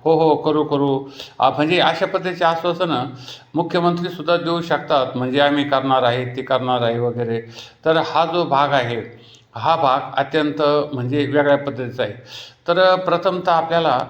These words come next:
एकच गोष्ट महत्त्वाची आहे आणि ती म्हणजे आपल्याला एक अभिनंदन करायचं उद्धव बाळासाहेब ठाकरे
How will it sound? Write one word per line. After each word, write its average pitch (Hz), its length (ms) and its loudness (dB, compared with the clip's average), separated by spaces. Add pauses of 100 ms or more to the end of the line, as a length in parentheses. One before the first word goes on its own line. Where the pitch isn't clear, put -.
एकच 160 400 -4 (320)
गोष्ट 151 300 -2
महत्त्वाची 143 540 0
आहे 120 180 0
आणि 127 320 -4
ती 170 240 -6
म्हणजे 135 480 -4 (340)
आपल्याला 143 360 2
एक 143 320 -4
अभिनंदन 156 540 -2
करायचं 131 460 -2
उद्धव 135 360 0
बाळासाहेब 135 500 0
ठाकरे 117 480 -4